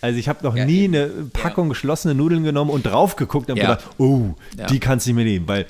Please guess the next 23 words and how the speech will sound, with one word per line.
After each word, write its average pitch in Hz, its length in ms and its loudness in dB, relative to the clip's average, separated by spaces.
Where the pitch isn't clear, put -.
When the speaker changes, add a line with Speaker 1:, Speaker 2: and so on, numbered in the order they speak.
Speaker 1:
hallo, 131 220 0
das 104 100 -2
sind 107 120 -4
Speaker 2:
Ja, - 40 -16
ja. - 40 -12
Speaker 1:
furztrockene, 139 600 0
ge-, 123 120 0
Speaker 2:
Und 113 140 -2
so 113 80 -2
ein 104 60 -2
Speaker 1:
gepresste - 220 0
Speaker 2:
bisschen 127 360 -2
Tiefkühlgemüse 117 1120 0
und 104 240 -2
gehackte 110 340 -6
Tomaten 107 460 -2
aus 104 140 -2
der 107 100 -2
Dose. 104 560 -2
Also 98 180 0
Speaker 1:
Tiefkühlgemüse 107 540 0
hast 90 180 -4
du? 156 160 -2